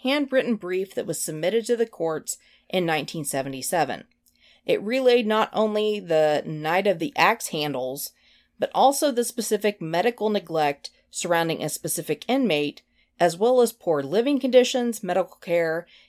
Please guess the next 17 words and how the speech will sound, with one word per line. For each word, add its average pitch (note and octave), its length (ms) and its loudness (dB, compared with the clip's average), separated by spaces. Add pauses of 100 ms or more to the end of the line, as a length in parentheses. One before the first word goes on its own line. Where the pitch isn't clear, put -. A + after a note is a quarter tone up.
(120)
and G#3+ 160 2
various A3 420 6
other D#3 280 2
grievances. E3+ 840 -4 (600)
Lonnie A#3+ 400 2
Duran A3+ 420 2
repeated G3+ 480 0
eleven F#3+ 540 4
of B3+ 220 2
the B3+ 80 -2
demands G#3+ 640 -2
made E3+ 200 -2
in E3 120 -4
the D#3+ 80 -4
decree D3+ 420 -8
while C#3 240 -4
negotiating, C3 880 -6